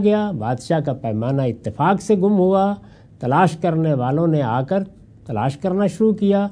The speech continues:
ان لوگوں نے خود یہ کہہ دیا کہ ہمارا قانون یہی ہے، یہ بھائیوں نے کہا،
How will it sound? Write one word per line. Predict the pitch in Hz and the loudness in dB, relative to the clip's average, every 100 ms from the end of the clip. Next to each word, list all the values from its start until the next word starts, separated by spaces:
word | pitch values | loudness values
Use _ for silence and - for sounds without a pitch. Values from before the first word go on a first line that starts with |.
| - - - - - - - | -8 -20 -20 -20 -20 -20 0
ان | 285 302 | 6 8
لوگوں | 269 262 254 277 | 12 10 10 8
نے | 277 | 8
خود | 190 - 294 285 | 6 4 6 8
یہ | 285 285 | 8 8
کہہ | - 214 | 8 6
دیا | 208 196 196 214 | 8 4 4 2
کہ | 226 | 2
ہمارا | 156 127 156 226 - | 2 2 2 2 0
قانون | 175 160 214 277 226 | 2 4 4 6 6
یہی | 196 180 | 6 6
ہے، | |
یہ | 165 | 4
بھائیوں | 170 120 190 277 | 2 4 4 6
نے | 262 | 4
کہا، | 190 113 90 | 2 -2 -6